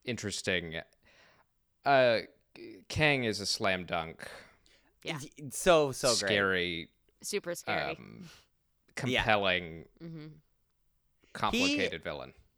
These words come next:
Speaker 3: Yeah, and I'm, I'm, I'm, I'm kind of bummed that we're not gonna see this one again, at least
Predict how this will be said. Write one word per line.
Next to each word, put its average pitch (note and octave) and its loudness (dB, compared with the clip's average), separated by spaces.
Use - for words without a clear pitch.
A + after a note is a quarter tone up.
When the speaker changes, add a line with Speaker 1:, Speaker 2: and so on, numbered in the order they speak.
Speaker 3:
Yeah, C#3+ 4
and C3+ -2
I'm, D#3 0
I'm, D#3 -2
I'm, D3+ -2
I'm D3+ 0
kind G3 -4
of E3 -6
bummed E3 0
that D#3+ 0
we're D3+ 0
not D3+ 2
gonna C#3 -2
see D3 -4
this D3 -4
one C#3+ -2
again, B2+ -2
at A2+ 2
least G#2 -2